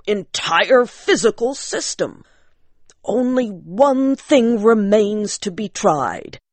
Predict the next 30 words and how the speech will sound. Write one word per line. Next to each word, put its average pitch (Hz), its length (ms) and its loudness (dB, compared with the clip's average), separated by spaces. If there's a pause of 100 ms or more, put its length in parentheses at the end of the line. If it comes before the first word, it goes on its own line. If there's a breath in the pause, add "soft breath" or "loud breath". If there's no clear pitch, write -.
and 117 200 -14
if 160 140 -12
that 175 260 2
fails, 139 920 -2 (260)
we 110 160 -10
are 139 140 -10
ruined." 170 880 0 (680)
He 220 200 0
led 226 300 4
her 185 180 0
back 165 560 -2
to 151 140 -4
her 151 200 -6
room, 143 540 -2 (340 soft breath)
where 151 160 0
she 208 320 0
waited 175 640 2
once 165 480 -4
more, 131 480 -2 (400)
alone 160 800 2
with 143 180 -6
her 170 140 0
thoughts. - 720 -2 (1040 loud breath)
She - 260 2
hoped - 800 0
that 214 380 2
for 196 200 -2
just 254 600 -2
one 240 520 4
moment 226 540 2